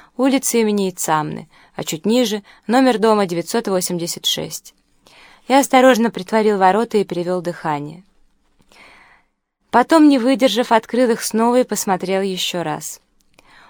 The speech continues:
Улица была на месте, и табличка не изменилась.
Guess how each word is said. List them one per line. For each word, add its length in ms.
Улица 380
была 180
на 160
месте, 440
и 20
табличка 540
не 180
изменилась. 760